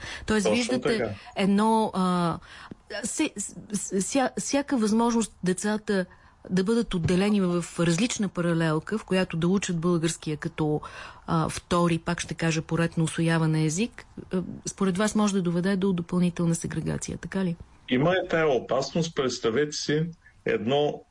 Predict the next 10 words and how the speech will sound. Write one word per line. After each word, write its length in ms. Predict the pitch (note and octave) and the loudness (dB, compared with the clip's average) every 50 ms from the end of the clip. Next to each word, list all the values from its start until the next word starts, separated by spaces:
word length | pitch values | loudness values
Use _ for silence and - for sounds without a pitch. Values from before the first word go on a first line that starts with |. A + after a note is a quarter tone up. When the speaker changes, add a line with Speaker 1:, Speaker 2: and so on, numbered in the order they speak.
| - | -4
Speaker 2:
етнически 640 | - A#2+ G#2 - - C3+ C#3+ - - B2+ - - - | -2 -2 -2 0 -2 -2 -2 0 -2 -4 -4 -4 -8
смесено 640 | - - - B2 B2+ B2 - - A2+ A2 G#2 G2 F2+ F2+ | -6 -2 0 0 0 0 0 0 0 2 2 2 2 0
училище, 800 | E2+ - - C3 C3+ C#3 C3+ - - - C#3+ C#3 C#3+ D3 D#3 - - _ _ _ _ _ - | 0 0 0 0 2 0 0 -2 0 2 2 2 2 0 -2 -6 -12 _ _ _ _ _ -4
а, 320 | C3+ B2 B2 B2 B2 A#2+ - - - | 0 2 2 4 2 2 0 -2 0
и, 240 | - D#3 D#3 D#3+ D#3 | 0 2 2 2 2
а, 340 | D3+ - C#3+ C#3 C3+ C3 B2 | 2 2 2 2 2 2 0
часовете 580 | - - B2 A2+ - B2 C#3+ D3 D3 - - | -2 -4 -4 -2 0 0 0 0 0 -4 -8
по 120 | - - G#2+ | -6 -4 -2
български 520 | G#2 B2 B2+ B2 A#2+ A#2 G#2+ - - - | 0 2 2 4 2 2 0 0 0 0
език. 360 | G2 G2 F#2+ G#2+ C3 D3 C#3+ | 2 2 4 2 2 0 -2